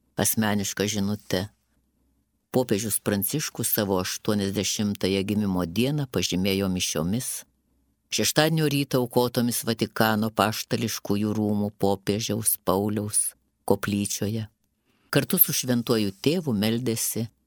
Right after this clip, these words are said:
Romoje gyvenantis kardinolai. Kartu su kardinolais aukotų mišių homilijoje popiežius sakė: „Einame Advento keliu.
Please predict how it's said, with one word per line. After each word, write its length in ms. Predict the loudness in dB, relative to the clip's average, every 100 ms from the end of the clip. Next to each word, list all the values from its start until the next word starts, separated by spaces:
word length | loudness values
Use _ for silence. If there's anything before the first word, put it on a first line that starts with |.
| _ _
Romoje 460 | 2 4 4 2 2
gyvenantis 640 | 2 4 4 2 0 -4
kardinolai. 920 | -2 -2 0 0 0 0 0 -2 -6 -8 _ _ _ _ _
Kartu 340 | 0 0 0 -2
su 220 | -2 -2
kardinolais 720 | -2 0 0 2 2 0 0
aukotų 500 | -2 0 0 0 0 -2
mišių 400 | 0 -2 -2 0
homilijoje 800 | 0 2 0 -2 0 -2 -4 -8 -12 _ _ _ _ _ _ _ 0
popiežius 500 | 2 0 -2 -2 -2
sakė: 580 | 2 2 0 -4 -6 -8 _ _ _ _ _ _ _ _
„Einame 460 | 0 2 2 2 0
Advento 540 | 0 2 2 0 -2
keliu. 460 | -2 -2 -2 -2 -4